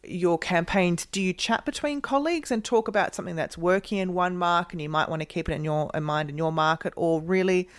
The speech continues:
are your goals and objectives quite separate in each of the markets, that there's, there isn't really, um, the need or, um, uh, it just doesn't really make sense to kind of collaborate from, on those specific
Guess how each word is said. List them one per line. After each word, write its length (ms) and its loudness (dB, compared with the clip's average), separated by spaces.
are 60 2
your 100 2
goals 460 2
and 140 -6
objectives 960 -6
quite 300 -2
separate 500 -4
in 100 -6
each 180 -8
of 60 -10
the 60 -4
markets, 440 -2
that 120 -8
there's, 200 -4
there 100 2
isn't 240 -2
really, 600 0
um, 400 0
the 160 0
need 520 2
or, 580 4
um, 580 -2
uh, 300 -6
it 60 -6
just 140 -12
doesn't 200 -8
really 140 -4
make 200 -2
sense 300 -4
to 100 -6
kind 200 -6
of 80 -10
collaborate 520 -4
from, 200 -10
on 160 -4
those 160 -2
specific 600 -10